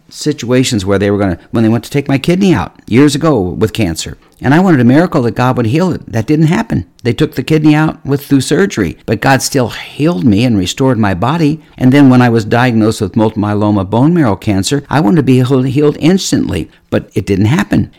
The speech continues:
And so I had to go through the process all those months and months, and now these years of taking that pill in order to complete my healing that God has promised me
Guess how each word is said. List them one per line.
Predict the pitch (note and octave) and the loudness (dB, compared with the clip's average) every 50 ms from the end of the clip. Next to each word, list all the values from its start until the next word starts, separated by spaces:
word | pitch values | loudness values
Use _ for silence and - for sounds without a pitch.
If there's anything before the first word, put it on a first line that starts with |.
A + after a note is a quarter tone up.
| _ | _
And | - - A#2 G#2 | -2 0 0 0
so | - - A2+ G#2+ G#2 G2 | 0 0 0 0 0 0
I | - - G2 A#2+ | -2 -2 -2 0
had | A#2+ B2+ B2 C3+ | 0 0 0 -2
to | |
go | G#2+ A#2 A#2+ | -2 -2 0
through | A#2+ C#3 B2+ | 0 0 -2
the | A#2 A2+ | -2 -4
process | - - C#3+ D3+ D#3 D3+ - - A2+ G2+ - | -6 -6 -4 -2 -2 -2 -2 -4 -4 -4 -4
all | G#2 - G#2 A#2 B2+ | -4 -2 0 0 2
those | C3+ B2+ B2+ - | 0 0 0 2
months | B2+ B2+ C3 C3 A#2 - | 0 2 2 0 -2 -2
and | A2 G#2 | -2 -2
months, | A2+ B2+ C3 A#2 - - | 0 0 0 -2 -2 -2
and | G#2+ E2+ | -2 -2
now | A2 B2 C3 | -2 -2 -2
these | A#2+ A2+ A2+ G2 F#2 F#2+ | 0 0 -2 -2 -2 0
years | A2+ C3 D3 E3 D#3 B2+ A2 | 0 0 2 0 0 -2 -4
of | F#2+ - | -6 -6
taking | - - B2 A#2+ - A2+ G#2+ | -4 -4 -4 -4 -2 -2 -2
that | G#2 F#2 F2 - - | -2 -2 -4 -6 -4
pill | D3 D#3+ E3 C#3 G2+ F#2 - _ _ | -4 -2 -2 -4 -6 -8 -12 _ _
in | - - A2 A2+ | -6 -2 0 2
order | A2+ B2 B2 G2 | 2 2 0 -4
to | E2 | -6
complete | - - F#2+ F#2 - - - C3+ C#3+ C3+ - | -6 -4 -4 -4 -4 -4 -2 -2 -2 -2 -2
my | C3 A2+ G#2+ A2 | -4 -6 -6 -6
healing | G#2+ - - C#3+ D#3+ F3 F#3 E3 C3+ G#2+ G#2 F#2 | -8 -8 -4 -4 -2 -2 0 0 0 0 0 -2
that | F2 E2+ - - | -4 -8 -10 -10
God | - G#2+ A2+ B2 C3 A2 - | -8 -6 -4 -2 -2 -4 -4
has | G2+ G#2+ - F#2 - | -4 -6 -6 -8 -10
promised | - - - - C#3+ D3 F3 G#3 - - - - - | -14 -16 -12 -8 -6 -4 -2 -2 -4 -4 -6 -8 -8
me | G2 F2 - E2 - | -6 -6 -6 -8 -10